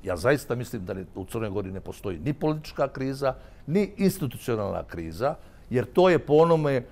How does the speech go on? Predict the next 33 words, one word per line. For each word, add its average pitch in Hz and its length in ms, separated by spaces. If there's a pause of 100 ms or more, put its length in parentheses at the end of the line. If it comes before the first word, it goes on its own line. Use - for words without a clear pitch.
(220)
Miloševićevskom. 127 1120
Ja 143 180
ću 151 160
rekonstruisati 131 920
stvarnost, 170 640
pa 143 120
ću - 120
se - 240
onda 170 340
pozvati 143 800 (240)
na 113 100
tu 147 180
stvarnost. - 560 (280)
Tako, 147 320 (100)
a, 120 140
samozvanac 123 720
Lekić, 135 400
koji 110 320 (200)
je 101 100
sam 131 340
izvršio 98 580 (100)
eu-, 110 180 (100)
ovu 87 480 (220)
eutanaziju, 117 800 (280)
jer 95 120
ga 95 100
nigdje 90 300
nema, 107 320
bolje 107 260
da 90 100
sam 95 300
odumre 87 520
nego 76 280